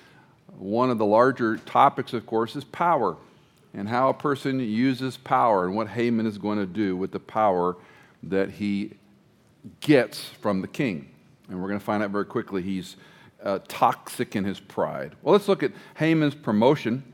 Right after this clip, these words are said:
chapter three of the book of Esther, verses one to six to begin with. After these days, King Ahasuerus promoted Haman, the son of Hammedatha, the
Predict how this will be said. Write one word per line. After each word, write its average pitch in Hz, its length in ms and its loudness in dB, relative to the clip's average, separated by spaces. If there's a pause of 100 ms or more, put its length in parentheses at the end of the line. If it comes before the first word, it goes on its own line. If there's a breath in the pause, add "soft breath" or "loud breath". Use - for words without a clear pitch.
(220)
chapter 104 640 0 (220)
three 180 340 2
of 98 140 -6
the 95 80 -4
book 101 200 -4
of 90 120 -2
Esther, 196 340 0 (640 soft breath)
verses 92 340 -8
one 90 200 -4
to 82 60 -6
six - 300 -8
to - 80 -18
begin 80 360 -8
with. 69 200 -12 (1500 loud breath)
After 160 240 4
these 160 180 2
days, 117 400 4
King 139 480 -2
Ahasuerus 101 880 -2 (140)
promoted 98 800 -2
Haman, 78 420 -4 (640 soft breath)
the 95 100 -4
son 117 300 0
of 98 320 -2
Hammedatha, 107 840 0 (300)
the 95 220 -2